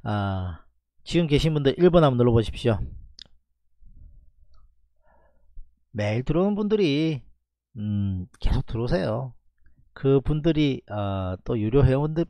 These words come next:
분들이 많으니까 다행이고요. 어,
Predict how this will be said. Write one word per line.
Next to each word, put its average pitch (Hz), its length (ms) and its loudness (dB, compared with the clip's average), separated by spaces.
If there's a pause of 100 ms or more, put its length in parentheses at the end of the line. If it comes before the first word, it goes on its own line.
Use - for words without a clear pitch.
분들이 156 340 0
많으니까 113 680 -2
다행이고요. 117 840 -2 (680)
어, 95 760 -4